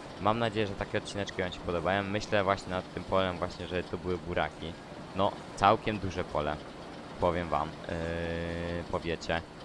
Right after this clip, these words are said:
Ale te buraki, no wiadomo, na przykład, e, jakby było sto ton, to tak z pięćdziesiąt ton sprzedać, pięćdziesiąt ton sobie po prostu, e, zostawić. Takie jest moje zdanie, tak ja to widzę. Także, e, według mnie, e,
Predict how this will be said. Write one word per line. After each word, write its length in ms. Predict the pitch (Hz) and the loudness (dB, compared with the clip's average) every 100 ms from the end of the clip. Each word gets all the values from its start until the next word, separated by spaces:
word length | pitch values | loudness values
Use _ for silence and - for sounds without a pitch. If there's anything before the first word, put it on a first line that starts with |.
| - | 6
Ale 240 | 92 110 | 6 6
te 120 | 110 | 2
buraki, 360 | 92 98 101 104 107 | 0 4 4 2 -2
no 120 | 101 | 2
wiadomo, 320 | 104 92 78 | 2 2 0
na 80 | 82 | -2
przykład, 460 | - 98 82 - 90 87 87 87 | 0 -2 -2 -6 -6 -4 -4 -2
e, 40 | |
jakby 260 | 90 87 92 | -2 -2 -2
było 260 | 92 101 | 2 2
sto 200 | 95 98 | 2 2
ton, 240 | 95 98 110 - - - | 4 2 0 -6 -12 -4
to 60 | 90 | 0
tak 140 | 92 | 0
z 40 | - | -2
pięćdziesiąt 540 | 95 92 95 104 92 | -4 -2 -2 -2 -2
ton 140 | 92 | -4
sprzedać, 400 | 87 - 98 104 - | -4 0 2 2 0
pięćdziesiąt 400 | 90 90 - 90 | -4 -6 -6 -6
ton 180 | - 87 85 | -2 -4 -4
sobie 260 | 82 82 | -6 -6
po 140 | - 80 | -6 -6
prostu, 420 | - 76 - 80 - - - | -4 -4 -4 -6 -6 -10 -2
e, 160 | 95 95 | 0 2
zostawić. 500 | 113 - 92 73 - | 0 4 4 2 -2
Takie 300 | 98 95 98 | -2 0 -2
jest 160 | 87 | -2
moje 200 | 95 92 | -2 -2
zdanie, 300 | 85 98 98 | -2 -2 -2
tak 240 | 90 90 87 | -4 -4 -2
ja 100 | 87 | -4
to 160 | - 78 82 | -4 -10 -6
widzę. 200 | 92 87 - - - - - - - - - - | -2 -2 -4 -12 -12 -12 -12 -12 -14 -12 -12 -4
Także, 340 | - 82 - 87 - - - - | 0 0 2 -2 -2 -12 -12 -4
e, 180 | 87 85 | -2 0
według 340 | 90 87 87 | 2 2 0
mnie, 260 | 90 87 | -2 -2
e, 40 | 95 | -2